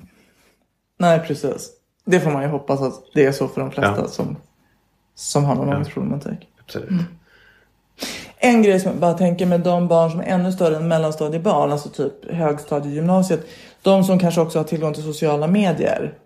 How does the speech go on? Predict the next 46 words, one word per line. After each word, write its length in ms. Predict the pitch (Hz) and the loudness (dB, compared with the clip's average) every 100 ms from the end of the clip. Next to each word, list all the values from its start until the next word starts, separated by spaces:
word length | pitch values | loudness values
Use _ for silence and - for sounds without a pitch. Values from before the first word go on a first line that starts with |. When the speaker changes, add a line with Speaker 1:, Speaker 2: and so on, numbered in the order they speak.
| _ | _
Speaker 1:
och 200 | 165 160 160 | -2 -2 0
därmed 680 | 156 147 143 143 135 135 - _ _ - | 2 2 0 0 -2 -4 -12 _ _ -10
riskerar 800 | 151 156 - 160 147 143 143 139 | -6 -6 -6 -2 2 2 2 0
att 180 | 143 | -4
få 260 | - 151 139 | -6 -6 -6
både 560 | 139 147 139 135 135 - - _ _ _ _ _ | -4 -2 -2 -2 -4 -6 -18 _ _ _ _ _
bra 340 | 143 170 208 | 0 4 6
information 540 | 220 214 208 190 165 156 | 4 0 -2 0 -2 -2
och 120 | 151 | -4
lite 480 | 139 135 - 143 - - _ _ _ - | -4 -6 -6 -6 -6 -10 _ _ _ -2
mindre 540 | 196 190 143 127 147 - | 2 4 2 0 -4 -10
bra 200 | 139 131 | -4 -2
Speaker 2:
Mm. 120 | - | -2
Speaker 1:
information. 520 | - 131 - - 160 - - - _ - _ _ | -4 -8 -6 -6 -8 -12 -20 -20 _ -20 _ _
Att 160 | 165 165 | -2 4
det 80 | 170 | 2
också 220 | 160 156 | 2 -2
kan 160 | 156 | -2
vara 100 | 147 | 0
viktigt, 240 | 147 147 147 | -2 -2 -2
för 60 | 180 | 2
de 240 | 226 226 | 4 4
kanske 240 | 190 165 | 2 0
förstår, 420 | 151 156 170 151 151 | -2 -4 0 2 2
jag 260 | 151 156 | 2 -2
menar, 180 | 151 147 | -2 -2
gymnasiebarn, 760 | 147 151 156 143 147 170 180 | 0 0 0 0 0 2 2
de 80 | 147 | 2
kanske 180 | 170 160 | -2 -2
kan 180 | 165 147 | -2 -2
mer 240 | 147 143 143 | 0 0 -2
om 160 | 143 | -2
biologi 600 | 147 147 151 147 143 139 | 0 0 0 0 2 2
och 80 | 139 | 2
alla 140 | 135 | 0
möjliga 240 | 139 143 - | 0 -2 -2
de 60 | |
här 120 | 135 - | -4 -4
grejerna 340 | 147 143 135 | -2 -2 -2
än 80 | 135 | -4
vad 100 | 139 | -4
man 140 | 135 | -6
själv 440 | 135 - - 190 185 | -10 -12 -2 0 2
kan 180 | 147 131 | -2 -2
som 140 | 143 | -2
vuxen. 520 | 143 - - - - | -2 -2 0 0 -2